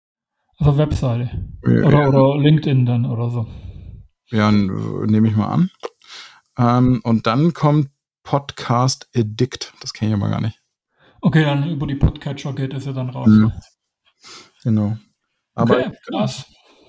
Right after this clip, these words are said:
Speaker 2: So, liebe Leute, und dann machen wir noch einen kleinen Ausblick, also kein Ausblick fürs ganze Jahr, aber die nächste Folge, die nach dieser online geht, ist mit der lieben Fanny Jimnes. Ähm, die ist, ähm, Ressortleiterin Karriere,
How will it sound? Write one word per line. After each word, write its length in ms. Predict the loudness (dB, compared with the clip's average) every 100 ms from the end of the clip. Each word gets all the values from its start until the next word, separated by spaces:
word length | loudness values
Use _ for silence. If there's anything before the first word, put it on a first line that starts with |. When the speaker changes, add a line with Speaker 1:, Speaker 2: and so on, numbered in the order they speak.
| _ -16 -14 -4
Speaker 2:
So, 200 | 0 2
liebe 300 | 2 2 4
Leute, 360 | 4 2 2 -2 0
und 220 | 2 4
dann 80 | 2
machen 180 | 4
wir 80 | 4
noch 100 | 4
einen 120 | 4
kleinen 340 | 2 2 2 2
Ausblick, 580 | 0 -2 0 -2 0 0
also 240 | 0 0
kein 260 | 0 -2 -2
Ausblick 300 | -4 -4 -2
fürs 180 | -2
ganze 200 | 0 0
Jahr, 220 | 2 2 2
aber 280 | 2 4
die 100 | 4
nächste 420 | 2 4 2 -2 -4
Folge, 240 | 0 0
die 120 | 2
nach 240 | 0 0 -2
dieser 300 | -2 -2 0
online 320 | 2 4 4
geht, 200 | 2 0
ist 240 | -4 -2
mit 200 | -2 0
der 220 | 0 0 -2 -10 -20 _
lieben 580 | -4 -2 2 4 4 2 -4 _
Fanny 400 | -6 0 2 4
Jimnes. 1040 | 4 4 4 6 6 4 2 0 -4 -8 -12 _ -14 -2
Ähm, 540 | 2 4 4 4 2
die 200 | 0 -2
ist, 500 | 0 -2 -2 -6 -4 0
ähm, 420 | 2 4 4 2
Ressortleiterin 920 | 0 -2 0 2 2 2 0 2 0
Karriere, 960 | 0 -2 -2 0 2 4 4 4 4